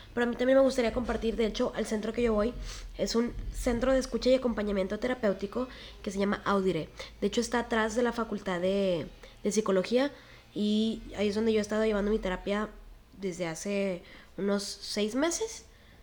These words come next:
seis, cinco meses, y me ha ayudado muchísimo y también son bastante accesibles. No puedo compartirles como el precio exacto porque, ah, hay varios psicólogos, entonces cada psicólogo tiene su cuota,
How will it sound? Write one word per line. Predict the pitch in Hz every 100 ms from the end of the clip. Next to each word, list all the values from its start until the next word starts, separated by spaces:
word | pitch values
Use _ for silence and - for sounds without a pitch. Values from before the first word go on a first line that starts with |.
| - -
seis, | - 240
cinco | 240 247 254
meses, | 269 277 285 -
y | 214 208
me | 214
ha |
ayudado | 202 214 214
muchísimo | 233 233 247 214 254 254 285 - - -
y | -
también | 214 214 202 202
son | 220
bastante | 226 233 233 226
accesibles. | 220 226 240 262 262 - - - -
No | 220 233 240 240 247 247
puedo | 240 233 247 254
compartirles | 247 240 - 196 214
como | 233 214
el |
precio | 202 196 226
exacto | 220 240 -
porque, | 269 220 196 196 185 170 - - - - - - -
ah, | 202 190
hay | 202
varios | 214 233 233
psicólogos, | 233 226 226 226
entonces | 214 208 202
cada | 226 208
psicólogo | 214 226 202 196 208
tiene | 208 190 190 190 185 180
su | 220
cuota, | 269 277 285